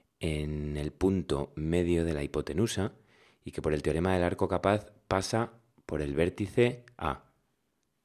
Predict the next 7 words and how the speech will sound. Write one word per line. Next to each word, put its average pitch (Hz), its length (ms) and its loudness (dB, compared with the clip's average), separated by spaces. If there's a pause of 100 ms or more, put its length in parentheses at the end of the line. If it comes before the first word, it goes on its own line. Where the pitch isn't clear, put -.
(580)
El - 80 -20
centro 87 320 -2
estaría 98 520 0
en 82 100 -4
el 76 120 -4
punto 92 340 -2
medio 110 380 2